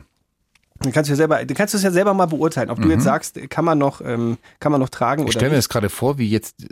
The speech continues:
Speaker 2: jeder, der den Podcast hört, irgendwie versucht, auf einem anderen, äh,
Speaker 1: Brust-
Speaker 2: Device hier,
Speaker 1: Nee.
Speaker 2: hier auch noch gleichzeitig die Brusthaare von Macron
Speaker 1: <laughs>
Speaker 2: nachzuschauen.
Speaker 1: So, warte, ich mach den Macron. So, da ist das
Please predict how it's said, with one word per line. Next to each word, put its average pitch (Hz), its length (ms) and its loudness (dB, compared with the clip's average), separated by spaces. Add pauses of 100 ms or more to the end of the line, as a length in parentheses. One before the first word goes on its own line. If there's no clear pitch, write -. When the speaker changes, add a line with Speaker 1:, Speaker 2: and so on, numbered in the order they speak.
Speaker 2:
jeder, 123 300 0
der 131 100 4
den 107 160 4
Podcast - 480 -2
hört, 117 160 2
irgendwie 135 200 2
versucht, 127 360 2
auf 123 120 2
einem 104 220 4 (100)
anderen, 160 800 2 (800)
äh, 120 220 4
Speaker 1:
Brust- 113 300 0 (160)
Speaker 2:
Device 117 680 0
hier, 135 320 0
Speaker 1:
Nee. 107 100 0
Speaker 2:
hier 123 160 0
auch 131 80 2
noch 131 140 0
gleichzeitig 123 480 -2
die 104 100 -6
Brusthaare 123 460 -2
von 113 140 0
Macron 107 340 2
Speaker 1:
<laughs> - 400 0
Speaker 2:
nachzuschauen. - 160 -4 (1000)
Speaker 1:
So, 113 260 -2
warte, 117 220 -2
ich 95 100 -6
mach 123 140 0
den - 220 -10
Macron. 117 240 -6 (140)
So, 117 260 4
da 104 120 0
ist 113 200 -4
das - 140 -6